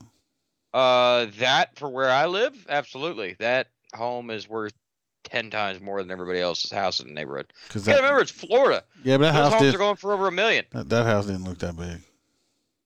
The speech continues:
Speaker 1: No, they're, like, four thousand square foot.
Speaker 2: Yeah, I mean, no, our uber rich people have, like, ten thousand square foot houses and shit like that.
Speaker 1: Yeah, yeah, those are north of me. They're actually put 'em in the middle of the hood, which is weird.
Speaker 2: Yeah, well, that, that's fucking, that's ridiculous. I got a video from up here in Canada involving an
Speaker 1: <laughs>
Speaker 2: I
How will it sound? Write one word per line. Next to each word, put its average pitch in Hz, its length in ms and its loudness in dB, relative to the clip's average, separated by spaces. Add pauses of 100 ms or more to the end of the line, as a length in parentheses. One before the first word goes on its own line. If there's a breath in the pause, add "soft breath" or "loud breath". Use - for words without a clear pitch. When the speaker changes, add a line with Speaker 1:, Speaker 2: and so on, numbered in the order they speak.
Speaker 1:
No, 104 260 0
they're, 156 140 -6
like, 147 200 -2
four 127 180 -16
thousand 98 320 -6
square 92 220 -14
foot. 90 220 -14 (320)
Speaker 2:
Yeah, 80 200 -10
I - 20 -12
mean, 80 260 -14
no, 73 320 -12
our 127 240 -4
uber 87 200 -6
rich 87 240 -10
people 85 280 -6
have, 85 140 -6
like, 87 220 -8
ten 90 200 -6
thousand 85 360 -6
square 87 220 -10
foot 87 200 -10
houses 87 460 -12
and 87 160 -16
shit 85 200 -14
like 90 240 -14
that. 78 220 -16 (180)
Speaker 1:
Yeah, 107 120 -14 (180)
yeah, 87 200 -12
those 80 280 -16
are 82 60 -20
north 80 280 -16
of 80 80 -20
me. 78 180 -14 (140)
They're 123 120 -4
actually 147 240 -2
put 120 160 -10
'em 104 80 -10
in 92 60 -14
the 87 60 -16
middle 95 180 -8
of 78 40 -12
the 78 80 -12
hood, 90 320 -8
which 80 220 -16
is 73 120 -20
weird. 78 280 -16 (840 soft breath)
Speaker 2:
Yeah, 101 80 -4
well, 92 380 -8
that, 95 220 -6
that's 85 340 -12
fucking, 90 340 -10
that's 90 240 -14
ridiculous. 92 320 -6
I 113 40 2
got 107 100 4
a 95 40 0
video 98 300 0
from 90 260 -10
up 107 240 -6
here 92 140 -8
in 69 80 -12
Canada - 360 -4
involving 90 520 -6
an 78 220 -14
Speaker 1:
<laughs> - 40 -20
Speaker 2:
I 110 260 -6